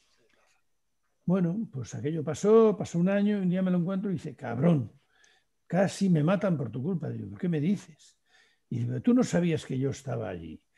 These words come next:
¿Cómo hacías esas caricaturas? Si a mí me han, me han tenido detenido y me han interrogado y me han preguntado por las caricaturas, ¿cómo les explico yo que eso es cuestión del periódico, que tú no tienes nada, que no hablaba contigo?".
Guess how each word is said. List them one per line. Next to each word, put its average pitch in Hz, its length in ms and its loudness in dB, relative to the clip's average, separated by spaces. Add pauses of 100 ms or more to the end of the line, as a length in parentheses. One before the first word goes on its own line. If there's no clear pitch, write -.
(160)
¿Cómo 262 260 0
hacías 170 360 -2
esas 131 420 -8 (120)
caricaturas? 139 880 -4 (200)
Si - 220 -2
a 160 60 2
mí 208 140 4
me 220 120 2
han, 180 260 0 (320)
me 147 120 0
han 185 140 0
tenido 180 380 2
detenido 147 600 -2
y 131 100 -2
me 160 100 0
han 190 80 0
interrogado 147 720 -2
y 120 160 -6
me 147 100 -2
han 180 200 0 (100)
preguntado 151 520 -4 (220)
por 143 140 -4
las 135 160 -4
caricaturas, 120 640 -6 (220)
¿cómo 247 260 4
les 202 180 0
explico 165 480 -2
yo 185 360 -2 (340)
que 151 320 4
eso 190 220 0
es 135 100 -8
cuestión 190 440 -4
del 156 160 -2
periódico, 180 800 -4 (260)
que 131 180 -4
tú 226 220 4
no 202 120 4
tienes 147 260 -4
nada, 135 200 -4
que - 100 -8
no 143 100 -2
hablaba 185 300 0
contigo?". 190 640 -6